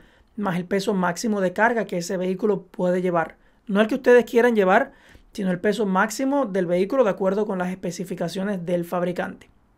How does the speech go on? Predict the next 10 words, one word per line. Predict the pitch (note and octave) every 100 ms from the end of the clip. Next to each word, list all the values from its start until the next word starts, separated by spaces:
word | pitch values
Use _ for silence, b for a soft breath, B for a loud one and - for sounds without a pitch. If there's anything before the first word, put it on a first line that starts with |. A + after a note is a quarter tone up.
| -
Por | A3
ejemplo, | G#3+ G3+ F3+
vamos | G3 A#3 C4
a |
asumir | B3+ B3 C#4+
que | C#4+
usted | G#3+ G#3+
tiene | G#3 G#3 G#3+
un | G#3+
semi-truck. | G#3+ G#3+ G3+ G3 A3 A3